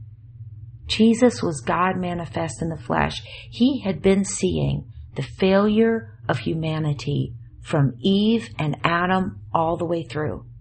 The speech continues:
No one needed to tell Jesus, "These people are not gonna love you. These people are gonna end up crucifying you. These people are gonna stab you in the back.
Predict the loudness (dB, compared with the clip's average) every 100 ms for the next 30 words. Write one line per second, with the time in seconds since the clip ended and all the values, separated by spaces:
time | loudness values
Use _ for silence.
0 | -20 -18 -18 -20 -2 4 4 4 2 0
1 | 0 0 -2 -4 -2 0 0 2 0 0
2 | 0 -2 -6 -14 -14 -16 -14 -10 -10 -2
3 | -2 0 0 0 -2 0 0 2 0 -2
4 | -4 -2 -2 -2 0 2 2 2 -2 _
5 | _ _ -6 -6 0 2 4 4 4 -2
6 | -2 -2 -4 -4 -2 -2 -2 -6 0 2
7 | 4 2 0 -4 _ _ -16 -6 -6 -2
8 | -2 2 2 2 0 -2 -2 -2 -2 -2
9 | 0 2 2 0 0 -4 -4 -12